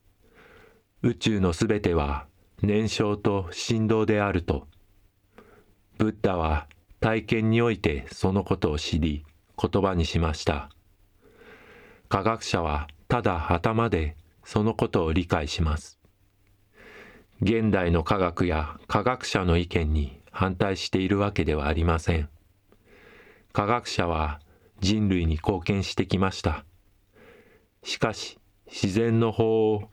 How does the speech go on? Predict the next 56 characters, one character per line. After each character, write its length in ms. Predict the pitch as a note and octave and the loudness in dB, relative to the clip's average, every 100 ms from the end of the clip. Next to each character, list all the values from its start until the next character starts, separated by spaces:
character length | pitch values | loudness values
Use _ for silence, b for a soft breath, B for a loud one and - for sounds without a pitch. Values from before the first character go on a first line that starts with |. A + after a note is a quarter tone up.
| - | -2
よ 180 | G#2 G#2+ | 2 2
り 120 | A2+ | 0
深 360 | - - A#2 | -2 -2 -2
く 160 | - F#2 | 0 0
理 140 | G2+ | 0
解 240 | - F#2 D#2+ | 0 0 0
す 160 | - | 0
る 120 | F2 F2+ | 0 2
に 160 | E2 | 2
は、 240 | D2+ C#2+ - _ B B B B B B | 0 -4 -10 _ B B B B B B
そ 200 | - G2+ | 0 2
れ 140 | G#2+ | 4
を 280 | G#2 G#2 F#2+ - _ _ - | 4 2 -2 -6 _ _ -4
実 160 | F#2+ | -4
際 380 | - - A2+ A2 | -2 -2 0 2
に 100 | A2 | 0
経 220 | - A#2 | 0 0
験 240 | A2+ A#2 A2+ | 0 -2 -2
し 140 | A#2 | 0
な 120 | A2 | 0
け 140 | - F2 | 0 0
れ 100 | D#2+ | 0
ば 140 | D#2 | 2
な 120 | D#2 | 2
り 100 | D#2 | 2
ま 140 | D#2+ D#2 | 0 0
せ 180 | F2+ | 0
ん。 120 | D#2 - - _ _ _ _ b b b b b b b _ | 0 -2 -12 _ _ _ _ b b b b b b b _
体 460 | - G#2+ A2 A2 A2+ | -4 0 2 2 2
で 80 | A2+ | 2
起 100 | A2+ | 2
こ 160 | - | 0
っ 40 | A2+ | -2
て 200 | - F2 | -2 -2
い 100 | E2+ | 0
る 120 | F2 | 0
こ 160 | F2 D#2+ | 0 0
と 260 | F2 E2 - | 0 0 -2
全 280 | G#2 G#2 G2+ | -2 0 0
体 260 | G#2+ G2+ | 0 0
を 60 | G2 | 0
感 260 | - G2+ | 0 0
じ 120 | G2 F#2+ | 0 0
た 140 | G#2 | 0
と 120 | G#2+ | 0
き 120 | - | 0
に 260 | E2+ C#2+ - - | -2 -2 -6 -16
そ 240 | - F2 | -4 0
れ 100 | F2 | 2
は 200 | F2 E2+ | 2 0
理 180 | D#2+ G2 | -2 -2
解 220 | F#2+ D#2 | 0 0
で 100 | D#2+ | -2
き 160 | - F2+ | -2 -2
ま 160 | D#2 | -2
す。 240 | D#2 - | -2 -10